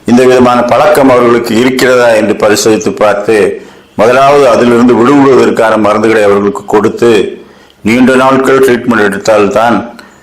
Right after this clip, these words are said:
இதிலிருந்து விடுபட முடியும் என்று சொன்னார். எபிரேயர் மூணாம் அதிகாரம் பதிமூணாம் வசனம், "உங்களில் ஒருவனாகிலும் பாவத்தின் வஞ்சனையினாலே கடினப்பட்டு போகாதபடிக்கு இன்பு எனப்படும் அளவும்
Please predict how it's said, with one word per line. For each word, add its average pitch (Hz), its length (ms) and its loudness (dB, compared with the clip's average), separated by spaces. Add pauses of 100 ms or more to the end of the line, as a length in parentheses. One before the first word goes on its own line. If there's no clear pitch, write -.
(140)
இதிலிருந்து 113 420 0
விடுபட 117 360 0
முடியும் 101 340 0
என்று 98 200 -2
சொன்னார். 95 540 -2 (320)
எபிரேயர் 123 640 0
மூணாம் 135 260 2
அதிகாரம் 107 340 0
பதிமூணாம் 113 380 0
வசனம், 92 520 -2 (160)
"உங்களில் 147 480 2
ஒருவனாகிலும் 127 840 2
பாவத்தின் 131 600 0
வஞ்சனையினாலே 110 840 0
கடினப்பட்டு 113 680 -2
போகாதபடிக்கு 98 1120 -2 (220)
இன்பு 156 420 2
எனப்படும் 117 500 0
அளவும் 101 560 0